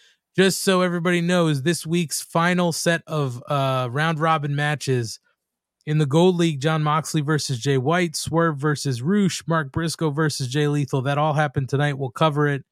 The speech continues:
And then in the Blue League on Saturday, we're gonna get Danielson versus Castagnoli, Andrade versus Kingston, and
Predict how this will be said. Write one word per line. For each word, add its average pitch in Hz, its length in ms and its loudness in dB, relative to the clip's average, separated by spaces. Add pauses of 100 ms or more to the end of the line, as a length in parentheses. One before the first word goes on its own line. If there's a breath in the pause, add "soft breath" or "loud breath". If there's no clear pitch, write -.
(340)
And 147 100 2
then 160 80 4
in 156 140 4
the 147 80 4
Blue 180 280 4
League 156 480 2
on 143 160 -2
Saturday, 143 520 0
we're 139 160 0
gonna 139 120 0
get 127 200 -2
Danielson 151 580 0
versus 131 400 -2
Castagnoli, 135 880 2
Andrade 135 560 0
versus 120 380 -4
Kingston, 117 580 -4 (640)
and 123 220 -2